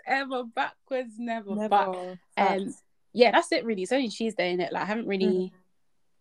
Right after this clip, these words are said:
Speaker 1: been up to much. Actually, on Sunday, I went to Party Here, um, which is, like, this quiz event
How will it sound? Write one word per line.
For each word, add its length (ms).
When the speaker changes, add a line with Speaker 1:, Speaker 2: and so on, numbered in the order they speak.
Speaker 1:
been 160
up 180
to 100
much. 120
Actually, 520
on 180
Sunday, 760
I 140
went 340
to 160
Party 440
Here, 360
um, 300
which 160
is, 140
like, 200
this 200
quiz 440
event 520